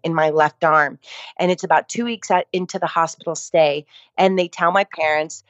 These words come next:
that the infection is spreading into the heart so fast that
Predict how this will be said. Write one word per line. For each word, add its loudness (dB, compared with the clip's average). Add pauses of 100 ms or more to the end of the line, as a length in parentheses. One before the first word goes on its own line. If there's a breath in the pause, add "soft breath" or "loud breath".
(160)
that 2
the -6
infection -6
is -8
spreading -2
into -10
the -8
heart -2
so -2
fast -2
that -2